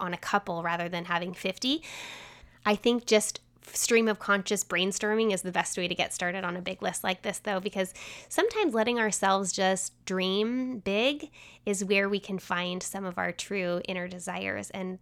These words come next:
that is a really important thing to pay attention to. Now, if you have gotten through this whole episode on a run or a car ride, I want to remind you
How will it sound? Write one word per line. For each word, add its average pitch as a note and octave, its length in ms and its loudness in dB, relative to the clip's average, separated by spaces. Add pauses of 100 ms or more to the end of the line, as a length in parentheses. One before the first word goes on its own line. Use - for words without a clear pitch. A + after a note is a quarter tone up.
that F#3+ 160 -4
is G3 120 -2
a G3 60 -4
really G3 360 -2
important F#3 420 -4
thing F3+ 180 -6
to F#3+ 120 -8
pay F3 160 -8
attention F3+ 460 -6
to. G#3 280 -6 (1200)
Now, F#3+ 400 4 (180)
if G3+ 160 -4
you G#3 120 2
have A3 120 -6
gotten G#3+ 240 2
through A#3 180 -2
this A#3 160 0
whole B3 160 0
episode A3 460 2
on G3+ 140 2
a G3+ 80 2
run G3 400 2
or F#3+ 100 2
a F3+ 60 0
car F3+ 320 0
ride, F3+ 260 0
I F#3+ 120 -2
want G3 260 0
to - 100 -6
remind F#3+ 460 2
you G3 100 2